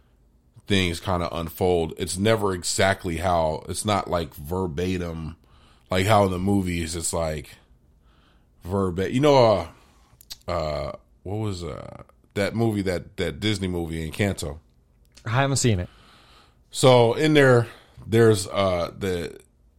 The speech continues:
Speaker 1: they basically kicked the, they banned the brother. The brother's power was he could see the future.
Speaker 2: Mm.
Speaker 1: But the problem was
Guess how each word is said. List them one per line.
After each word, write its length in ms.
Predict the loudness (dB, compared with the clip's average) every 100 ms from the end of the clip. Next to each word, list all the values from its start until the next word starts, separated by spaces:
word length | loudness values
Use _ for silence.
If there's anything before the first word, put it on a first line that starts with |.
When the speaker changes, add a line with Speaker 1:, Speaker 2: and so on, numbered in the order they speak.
| _ _ _ _ _ _ _ _ _
Speaker 1:
they 100 | -4
basically 720 | 2 4 4 0 0 0 -2 -6
kicked 220 | -2 -2
the, 160 | 0 -2
they 160 | -2 2
banned 340 | 4 6 4
the 60 | 2
brother. 420 | 2 2 0 -10 -18 _ _ _ _ _ -14
The 80 | -4
brother's 500 | 0 0 0 -4 -10 _ _
power 340 | 0 2 2
was 440 | -2 -4 -6 -6 -8
he 120 | -10
could 140 | -8
see 160 | -6 -6
the 80 | -8
future. 460 | -8 -8 -10 -14 -18 -10
Speaker 2:
Mm. 260 | -6 -4 -6 -10 -20 -20 -20 -20 -20 -20 _ _ _ _ -6
Speaker 1:
But 140 | -4
the 60 | 2
problem 420 | 6 6 6 6
was 500 | 6 6 2 -2